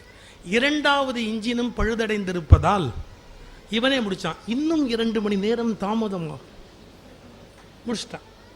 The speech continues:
இது போயிட்டே இருக்கு சார் பிளேன், ரெண்டு, ரெண்டரை மணி நேரத்துக்கு அப்புறம் மறுபடியும் அவன் மைக் ஆன் பண்ணான் பாருங்க, எல்லாம் பதறிட்டான். அப்போ அவன் சொல்றான், "இன்னொரு என்ஜின் நமக்கு இப்போது பழுதாகி கொண்டு இருப்பதால்." இவன்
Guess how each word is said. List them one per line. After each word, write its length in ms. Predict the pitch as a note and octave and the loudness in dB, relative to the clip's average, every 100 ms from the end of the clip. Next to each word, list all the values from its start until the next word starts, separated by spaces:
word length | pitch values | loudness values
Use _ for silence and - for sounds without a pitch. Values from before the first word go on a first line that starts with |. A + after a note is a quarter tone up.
| - - - - - - - - - - - - - - | -20 -20 -20 -20 -20 -20 -20 -20 -20 -20 -20 -20 -20 -4
இது 160 | E4+ | -2
போயிட்டே 340 | C#4+ E4 E4 E4+ | 4 6 8 6
இருக்கு 180 | E4 B3+ | 4 2
சார் 240 | C#4 A3+ | 2 4
பிளேன், 260 | C4+ C4+ C4 | 4 4 2
ரெண்டு, 200 | C4+ C4 | 0 0
ரெண்டரை 260 | B3 A#3+ | 0 0
மணி 60 | A#3 | 2
நேரத்துக்கு 300 | C4 C#4+ A3+ | 0 0 0
அப்புறம் 220 | A3+ C4+ | 0 2
மறுபடியும் 500 | A#3+ D#4 E4+ E4+ D#4 | 4 4 4 4 4
அவன் 120 | C#4 | 4
மைக் 260 | B3 D#4 C#4+ | 4 4 4
ஆன் 240 | B3+ C#4+ | 2 2
பண்ணான் 280 | C4+ B3+ A#3 | 2 2 4
பாருங்க, 380 | A3 A#3 D4 F#4 - - | 4 4 2 0 -6 -6
எல்லாம் 200 | G#3+ A#3 | -4 0
பதறிட்டான். 420 | G3 F#3+ G3 D#3 - - - - - - - - - | 0 0 -2 -4 -8 -14 -20 -20 -20 -20 -20 -20 0
அப்போ 220 | E4 F4 | 4 6
அவன் 220 | D4+ C4+ | 4 2
சொல்றான், 500 | C#4 C4+ C4+ D#4+ C4 - - - | 4 6 6 6 2 -2 -14 -6
"இன்னொரு 360 | - D#4+ F4+ E4 | -2 2 2 2
என்ஜின் 280 | C#4 C4+ D#4 | 0 0 0
நமக்கு 380 | C#4 B3+ B3 B3 | 0 -2 -2 -4
இப்போது 580 | F#3 A#3+ G#3+ F#3+ D#3 - | 0 0 0 0 -2 -4
பழுதாகி 400 | A3+ C4+ C4 A#3 | -4 2 2 2
கொண்டு 200 | A3+ A3+ | -2 -4
இருப்பதால்." 500 | G#3 G3+ G3+ G3+ F#3 - - - - | -2 -2 2 0 -2 -8 -20 -20 -18
இவன் 120 | A#2+ | -18